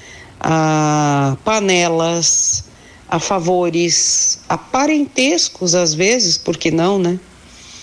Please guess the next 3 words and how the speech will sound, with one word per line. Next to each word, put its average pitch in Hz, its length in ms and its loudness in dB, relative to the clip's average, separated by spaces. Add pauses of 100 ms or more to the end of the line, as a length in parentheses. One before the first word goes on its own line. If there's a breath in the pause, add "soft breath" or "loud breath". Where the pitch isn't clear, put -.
(460 loud breath)
Então, 190 480 0
existe 214 640 0
uma, 208 840 0